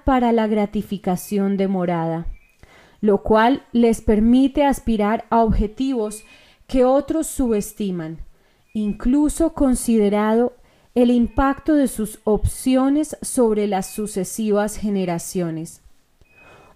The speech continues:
O'Brien señala un defecto en el comprim-, eh, compromiso de la sociedad moderna con el desarrollo humano.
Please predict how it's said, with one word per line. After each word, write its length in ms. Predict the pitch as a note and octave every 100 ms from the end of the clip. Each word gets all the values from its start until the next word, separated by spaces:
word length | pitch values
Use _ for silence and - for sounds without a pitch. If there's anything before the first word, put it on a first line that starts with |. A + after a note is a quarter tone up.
| -
O'Brien 640 | C4+ B3+ B3+ B3+ B3 C4 - - -
señala 840 | - D4 C4+ C#4 C#4+ D4+ D#4+ F4 _ -
un 280 | D4 E4 E4
defecto 960 | B3 C4+ - - D#4+ D#4+ - F4+ F4+ -
en 220 | B3+ A#3+
el 160 | A#3
comprim-, 600 | - A#3 G#3 G#3+ A3+ A3 G#3+
eh, 160 | A#3+
compromiso 920 | A#3 C4 A#3+ A3+ A3+ B3 C#4 - E4+
de 180 | A#3+ B3
la 140 | A#3+ G#3+
sociedad 680 | A3+ G#3 - G3+ G3 G3
moderna 680 | A3 A3 A3 A3+ A#3 B3+ C#4+ C#4
con 240 | B3+ A3
el 100 | G3+
desarrollo 720 | G3 F#3+ G3+ F3+ F#3+ F#3 F#3+
humano. 480 | F#3 F#3 E3+ D#3 D#3+